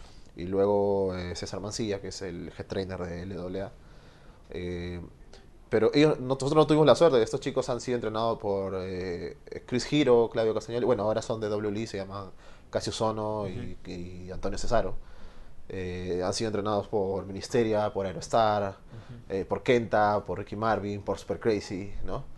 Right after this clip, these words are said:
Speaker 1: Entonces son cosas que nosotros hemos tenido, y el nivel que ellos han obtenido ahora, se podría decir que va a ser muy superior al que nosotros tenemos ahora.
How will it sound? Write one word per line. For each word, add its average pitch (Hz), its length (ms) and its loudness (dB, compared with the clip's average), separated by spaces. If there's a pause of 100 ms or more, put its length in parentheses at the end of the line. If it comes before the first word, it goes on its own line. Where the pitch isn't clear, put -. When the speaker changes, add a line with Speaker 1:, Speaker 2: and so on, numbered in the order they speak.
(200)
Speaker 1:
Entonces - 160 -6
son 135 140 4
cosas 160 200 8
que 135 40 4
nosotros 131 240 2
hemos 135 120 -2
tenido, 135 160 0
y 131 80 6
el 123 100 8
nivel 123 320 8
que 160 80 2
ellos 139 240 2
han 127 80 -2
obtenido 127 460 -2
ahora, 101 300 -2 (500)
se - 100 -8
podría 117 240 4
decir 123 220 6
que 127 80 2
va 123 80 8
a - 20 6
ser 135 200 2
muy 147 140 2
superior 139 340 6
al 135 80 4
que 120 40 -4
nosotros 107 280 -6
tenemos 107 320 -8
ahora. 131 280 -2